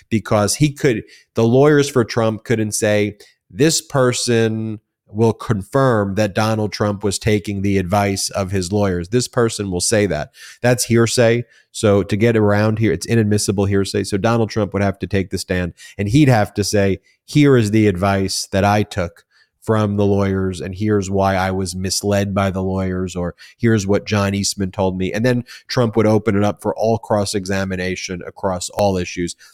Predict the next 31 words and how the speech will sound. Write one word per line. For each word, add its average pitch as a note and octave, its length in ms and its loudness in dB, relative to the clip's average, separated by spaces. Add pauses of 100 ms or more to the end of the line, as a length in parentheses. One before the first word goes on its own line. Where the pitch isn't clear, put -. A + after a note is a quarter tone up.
(120)
He's G2+ 180 -2
not A2+ 240 0
gonna G#2 160 2
take G2+ 300 -2
the F#2 80 -4
stand. A2+ 560 0 (240)
He G2+ 340 2
is F#2+ 420 0
a G#2+ 140 -2
very, G#2 400 4
very G2 360 2
scared G2+ 720 0
person. G2+ 380 0
We'll F#2 80 -2
talk F#2+ 300 -2
more G#2 180 2
about F#2+ 280 0
that F2+ 100 -2
in F2 80 -2
a F2 40 -4
bit, G2 200 -2
just - 180 -4
how F#2+ 140 0
scared G2+ 520 0
he F#2+ 120 2
is, G2 240 0 (340)
backtracking G#2+ 720 -2
after G2+ 300 -2
making F#2+ 320 -2
this F2+ 180 -6
threat G#2 300 0